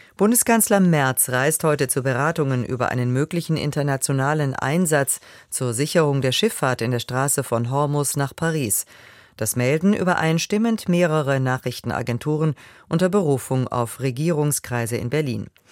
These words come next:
Zu den Gesprächen haben Frankreichs Präsident Macron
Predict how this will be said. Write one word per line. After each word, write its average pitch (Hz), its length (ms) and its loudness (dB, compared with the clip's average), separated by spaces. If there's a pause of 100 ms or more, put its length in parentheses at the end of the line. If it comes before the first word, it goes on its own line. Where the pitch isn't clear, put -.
(320)
Zu 135 160 -2
den 143 140 2
Gesprächen 170 680 2
haben 151 420 2
Frankreichs 147 640 0
Präsident 127 500 -2
Macron 131 500 0